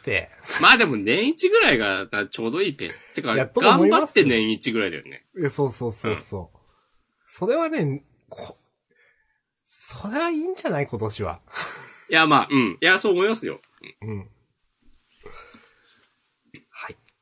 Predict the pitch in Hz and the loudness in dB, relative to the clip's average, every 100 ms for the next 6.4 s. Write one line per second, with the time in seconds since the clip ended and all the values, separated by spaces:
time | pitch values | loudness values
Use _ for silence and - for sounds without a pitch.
0 | _ 123 123 107 117 151 85 78 - 135 | _ -2 -2 -4 -2 -2 -2 -4 -2 0
1 | 135 139 131 - 123 110 - - 104 104 | -2 -4 -6 -8 -8 -8 -14 -12 -10 -8
2 | 90 - - - 135 135 127 123 113 90 | -10 -12 -6 -6 -4 -8 -6 -4 -4 -4
3 | 87 98 - - 104 98 101 92 - 90 | -4 -4 -4 -8 -6 -4 -4 -4 -8 -12
4 | 78 - _ _ _ _ _ - 101 113 | -12 -14 _ _ _ _ _ -12 -4 -4
5 | 110 113 110 110 113 113 - 117 110 _ | -4 -6 -6 -10 -8 -6 -6 -6 -14 _
6 | 120 110 104 | -4 -2 -2